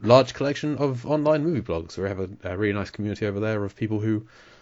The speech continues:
like to write about films, podcast about films. If you wanna join that community, then come check us out.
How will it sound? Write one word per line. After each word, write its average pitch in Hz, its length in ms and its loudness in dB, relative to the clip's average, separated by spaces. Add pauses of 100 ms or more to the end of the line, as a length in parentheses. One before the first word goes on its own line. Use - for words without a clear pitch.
(200)
like 110 240 -2
to 117 100 -4
write 120 180 4
about 120 220 0
films, 123 460 2
podcast 117 480 -4
about 117 180 -6
films. 117 400 -2
If - 60 -16
you 98 80 -8
wanna 101 180 -4
join 101 260 -4
that 101 160 -8
community, 120 340 -2
then 127 200 -4
come 147 220 -6
check 165 200 -2
us 175 100 -8
out. 180 200 -2